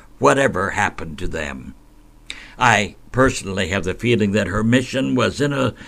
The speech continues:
very substantial way following the direction of the Beatitudes. As the leader, if you will, of a new congregation, Sister Teresa became Mother Teresa.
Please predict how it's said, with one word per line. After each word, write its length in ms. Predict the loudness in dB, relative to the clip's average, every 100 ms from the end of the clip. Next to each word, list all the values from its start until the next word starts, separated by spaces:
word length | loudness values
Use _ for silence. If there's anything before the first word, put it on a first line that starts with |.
| -20 -10
very 540 | -2 2 4 4 4
substantial 1000 | 2 0 -2 -4 0 4 4 2 2 2
way 520 | 2 2 2 0 -2 -8 -20 -20 -20 -10
following 540 | 0 2 4 2 2 0
the 80 |
direction 840 | 2 2 2 2 0 -4 -2 -2 -2 -8
of 100 | -8
the 80 | -6
Beatitudes. 1160 | -2 -2 -2 -4 -8 -2 -2 -2 -8 -14 -14 -14 -20 -20 -20 -20 -20 -20 -20 -12 -2
As 260 | 0 0
the 100 | 0
leader, 360 | 2 4 4 0
if 160 | -2
you 120 | -4 2
will, 240 | 4 4
of 100 | 2
a 80 | 2
new 220 | 2 0
congregation, 1080 | 0 0 0 -2 -4 0 0 -2 -6 -6 -8 -14 -16
Sister 480 | 0 2 2 0 -4
Teresa 800 | 0 2 4 2 0 -2 0 0
became 760 | -2 -2 0 -2 -2 -4 -6 -8 -16 -20 -20 -4
Mother 400 | 2 2 2 -4
Teresa. 760 | -4 -6 -6 -8 -10 -12 -14